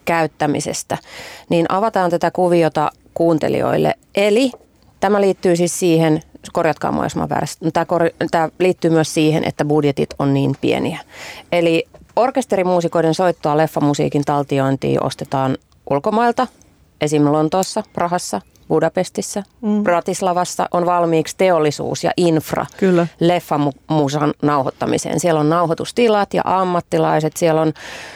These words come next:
Speaker 1: kontraktoreita, jotka buukkaa lyhyelläkin varoajalla leffamusan soittamiseen erikoistuneita freelance-orkesterisoittajia. Lontoosta on kuulemma kallista, mutta esimerkiksi Itä-Euroopassa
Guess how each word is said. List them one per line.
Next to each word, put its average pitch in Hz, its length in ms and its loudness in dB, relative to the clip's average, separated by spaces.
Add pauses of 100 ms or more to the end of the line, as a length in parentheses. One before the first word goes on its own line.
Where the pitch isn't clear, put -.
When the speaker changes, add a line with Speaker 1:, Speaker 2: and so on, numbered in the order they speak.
(160)
Speaker 1:
kontraktoreita, 170 1040 0
jotka 165 260 -2
buukkaa 160 420 0
lyhyelläkin 165 520 2
varoajalla 147 540 2
leffamusan 151 560 0
soittamiseen 147 640 0 (140)
erikoistuneita 147 840 0 (500)
freelance-orkesterisoittajia. 151 1900 0 (480)
Lontoosta 175 520 -2
on 147 100 -4
kuulemma - 240 -2
kallista, 185 560 -2 (120)
mutta 156 140 0
esimerkiksi 156 720 -2 (440)
Itä-Euroopassa 190 840 2